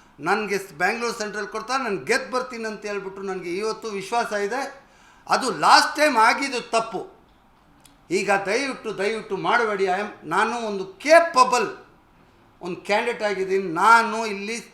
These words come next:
ದುಡ್ಡು ಸಂಪಾದನೆ ಮಾಡೋಕ್ಕೆ, ರಾಜಕಾರಣ ಮಾಡೋಕ್ಕೆ ಬಂದಿಲ್ಲ, ಜನಗಳ ಸೇವೆ ಮಾಡಬೇಕು. ನನ್ನ ಕನಸಿದೆ, ನನ್ನ ಅಕ್ಕ ತಂಗಿಗಳಿಗೆ,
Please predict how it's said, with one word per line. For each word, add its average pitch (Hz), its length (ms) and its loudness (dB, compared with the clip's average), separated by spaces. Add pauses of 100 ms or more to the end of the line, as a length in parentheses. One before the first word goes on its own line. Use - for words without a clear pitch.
(160)
ದುಡ್ಡು 233 300 -8
ಸಂಪಾದನೆ 202 580 -2
ಮಾಡೋಕ್ಕೆ, 190 560 -4
ರಾಜಕಾರಣ 175 500 -4
ಮಾಡೋಕ್ಕೆ 151 440 -10
ಬಂದಿಲ್ಲ, 131 400 -14 (300)
ಜನಗಳ 294 480 4 (140)
ಸೇವೆ 233 360 0
ಮಾಡಬೇಕು. 185 520 -2
ನನ್ನ 151 200 -8
ಕನಸಿದೆ, 220 840 -4 (240)
ನನ್ನ 160 460 -2 (100)
ಅಕ್ಕ 156 180 -4 (200)
ತಂಗಿಗಳಿಗೆ, 185 840 -6